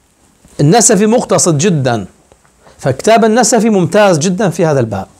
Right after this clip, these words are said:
لكن لطالب العلم يبدأ بجامع البيان، يثني بتفسير النسفي، يثلث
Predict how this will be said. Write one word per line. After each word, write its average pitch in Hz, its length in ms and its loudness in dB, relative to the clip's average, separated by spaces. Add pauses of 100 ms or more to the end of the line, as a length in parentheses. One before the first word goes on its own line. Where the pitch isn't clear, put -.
(1200)
لكن 156 280 0
لطالب 170 360 2
العلم 120 260 -2 (1200)
يبدأ 185 300 4
بجامع 170 420 2
البيان، 190 580 0 (160)
يثني 165 840 0 (720)
بتفسير 165 440 0
النسفي، 214 640 0 (340)
يثلث 196 840 0